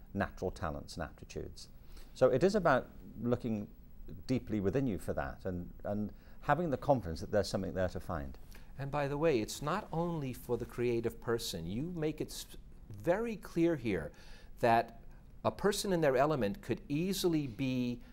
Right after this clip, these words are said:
Speaker 2: the sewer worker or the sanitation person, the, as well as it could be the artist, the musician, the teacher, the accountant, the factory worker. Their element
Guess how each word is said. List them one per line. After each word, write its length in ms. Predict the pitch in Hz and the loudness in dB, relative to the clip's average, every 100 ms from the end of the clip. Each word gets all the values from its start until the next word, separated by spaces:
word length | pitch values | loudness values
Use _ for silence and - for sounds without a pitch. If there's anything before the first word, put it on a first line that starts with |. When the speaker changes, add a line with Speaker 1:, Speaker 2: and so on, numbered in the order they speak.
| - - | -16 -2
Speaker 2:
the 320 | 120 110 104 | 2 2 0
sewer 520 | - - - 165 160 156 | -4 -4 6 8 8 8
worker 540 | 143 143 - 143 143 - - - | 6 4 4 0 0 -8 -14 4
or 120 | 117 | 6
the 140 | 113 | 6
sanitation 800 | 113 - 120 113 127 151 147 156 | 4 4 4 4 4 2 2 -4
person, 480 | 139 147 135 - 127 127 - - | 0 0 0 0 -2 -4 -12 -4
the, 120 | 117 - - - - | -2 -2 -6 -16 6
as 200 | 131 123 | 10 10
well 280 | 123 135 185 | 10 10 12
as 200 | 190 147 | 10 6
it 100 | 127 | 2
could 220 | - 127 | 0 -2
be 160 | 107 117 | 2 2
the 160 | 110 110 | 2 4
artist, 520 | 117 117 123 123 - | 10 10 8 2 0
the 60 | 120 | 2
musician, 760 | 110 107 95 117 113 123 127 - - - | 4 2 6 6 6 0 -4 -8 -14 2
the 100 | 113 | 2
teacher, 680 | - - 143 139 - 139 127 | 2 4 4 4 4 4 2
the 160 | 104 95 | 0 0
accountant, 640 | 92 - 123 127 127 127 - - | 0 2 2 2 0 -2 -4 -8
the 80 | - | -4
factory 720 | - - 190 220 - 180 143 | -2 6 6 4 6 6 8
worker. 480 | 95 90 80 95 - - - - | 4 2 0 -6 -8 -12 -16 8
Their 280 | 143 202 - | 12 12 10
element 520 | 170 247 185 127 127 | 8 8 6 4 0